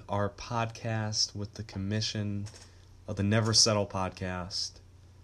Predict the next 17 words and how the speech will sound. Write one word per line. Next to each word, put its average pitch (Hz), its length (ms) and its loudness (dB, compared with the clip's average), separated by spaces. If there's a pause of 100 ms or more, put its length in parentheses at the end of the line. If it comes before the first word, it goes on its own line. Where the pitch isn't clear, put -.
(560)
And 95 100 -6
as 98 160 0
I 104 100 6
read 120 480 0
these 101 240 0
words, 110 600 0
claim 135 800 -4 (180)
these 117 440 2
truths - 680 -2 (560)
over 104 240 2
your 98 160 -2
life. 90 480 -4 (1300)
I 120 100 6
will 127 120 6
never 123 580 2 (220)
settle 110 580 4
less 110 540 2